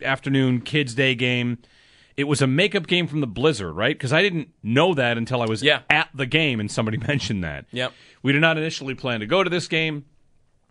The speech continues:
Speaker 1: I will, uh, I'll flat out tell you the main reason that we went. I think the main reason we went, there's two. One,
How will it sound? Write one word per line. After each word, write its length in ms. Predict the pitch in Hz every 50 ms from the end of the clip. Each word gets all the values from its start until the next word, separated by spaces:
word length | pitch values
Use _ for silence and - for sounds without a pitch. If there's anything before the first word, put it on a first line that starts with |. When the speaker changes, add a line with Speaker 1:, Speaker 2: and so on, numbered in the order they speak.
| _ _ _ -
Speaker 1:
I 140 | 107 120 123
will, 320 | 120 127 127 123 120 113
uh, 260 | 113 107 104 101 98 -
I'll 260 | - 113 107 92 82 - - -
flat 240 | - - 131 123 113
out 140 | 113 107 -
tell 180 | 143 131 120
you 140 | 107 98 92 - _ _ _ _ _ -
the 100 | 113 113
main 420 | 117 113 113 117 117 127 135 135
reason 360 | 120 120 120 123 120 139 135
that 120 | 135 127 95
we 100 | 107 110
went. 300 | 98 95 98 107 123 117 -
I 60 | 107
think 240 | 101 - 175 175 175
the 80 | 202 208
main 320 | 185 151 135 135 139 135
reason 320 | 127 127 127 123 113 113
we 100 | 110 107
went, 260 | 104 98 95 85 69 55
there's 180 | 123 120 -
two. 260 | - - - - - - _ _ _ - - - -
One, 520 | - 123 139 165 165 160 151 143 143 139